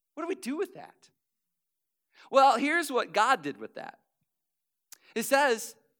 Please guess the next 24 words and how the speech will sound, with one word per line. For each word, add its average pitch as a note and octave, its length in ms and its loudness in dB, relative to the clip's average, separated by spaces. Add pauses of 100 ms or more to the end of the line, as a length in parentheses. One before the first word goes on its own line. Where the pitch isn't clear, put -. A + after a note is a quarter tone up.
(400)
"In C4 100 -2
the B3+ 80 -2
same D#4 360 0
region, G#3+ 380 -2
there A#3 160 -2
was G3+ 160 -4
some G#3+ 320 -4
shepherds." - 760 -8 (200)
Whoa, A#3 300 6
whoa, - 340 -8
whoa, F3 100 -10 (300)
whoa, - 100 -12 (440)
whoa, - 240 -10
whoa. - 120 -18 (720)
What? D4 320 2 (1400)
I B3 100 2
mean, B3+ 140 -2
come C#4+ 200 0
on, G3 120 4
come G#3+ 120 -8
on. D#3 80 -8 (260)
Shepherds? - 840 2 (1600)
Like, D4 240 0
i-, C4 380 -6